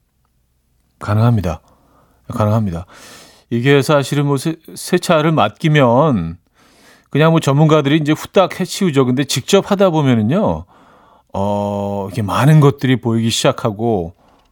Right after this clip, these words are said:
그래요. 그래서 좀 꼼꼼하게 하게 되기 때문에 세 시간 저는 뭐 충분히 가능한 것 같아요. 예. 저도 뭐 셀프 세차를 하면 훨씬 더 길게 하는 것 같거든요.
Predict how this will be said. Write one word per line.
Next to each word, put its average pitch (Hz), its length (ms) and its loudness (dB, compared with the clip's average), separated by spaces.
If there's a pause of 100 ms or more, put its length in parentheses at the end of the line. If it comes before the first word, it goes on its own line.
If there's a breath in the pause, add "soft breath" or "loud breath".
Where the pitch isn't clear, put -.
(140)
그래요. 110 280 -2
그래서 98 500 -4
좀 139 160 -6
꼼꼼하게 175 580 0
하게 156 220 0
되기 120 440 -2
때문에 123 340 -4 (260 loud breath)
세 - 200 -2
시간 175 280 2
저는 139 220 -4
뭐 117 180 -2
충분히 196 460 -2
가능한 123 580 -2
것 117 160 -8
같아요. 90 480 -10 (320)
예. 90 280 -8 (760 soft breath)
저도 170 220 0
뭐 190 80 4
셀프 214 340 -2
세차를 202 340 2
하면 175 180 0
훨씬 170 240 -6
더 196 60 2
길게 156 440 -2
하는 151 180 0
것 160 80 -2
같거든요. 117 500 -4